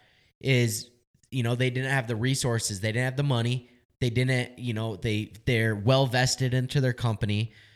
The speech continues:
So what does someone like that do,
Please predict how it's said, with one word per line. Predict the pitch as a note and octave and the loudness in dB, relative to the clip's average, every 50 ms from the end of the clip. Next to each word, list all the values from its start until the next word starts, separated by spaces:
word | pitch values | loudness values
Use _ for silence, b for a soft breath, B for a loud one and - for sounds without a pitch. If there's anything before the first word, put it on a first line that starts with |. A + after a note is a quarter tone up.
| b b b | b b b
So | - - | -4 -2
what | D#3 F3+ F3 | -2 -2 -2
does | A#3+ A3+ - | -2 -2 0
someone | A3+ G3 G3 G3+ F#3 | 0 0 0 0 0
like | E3 D3 C3+ A2+ | 2 0 0 2
that | D3 D#3+ E3 D3+ C3+ A#2+ - - - - _ _ _ _ _ _ _ _ _ _ _ _ _ - A2+ G2+ | 4 4 6 6 6 4 0 -6 -16 -20 _ _ _ _ _ _ _ _ _ _ _ _ _ -16 -8 0
do, | G2 C3 D3+ F#3+ F#3 C#3 A2 G2 G#2+ B2+ A#2+ - | 4 6 6 6 6 4 2 2 -2 -4 -6 -8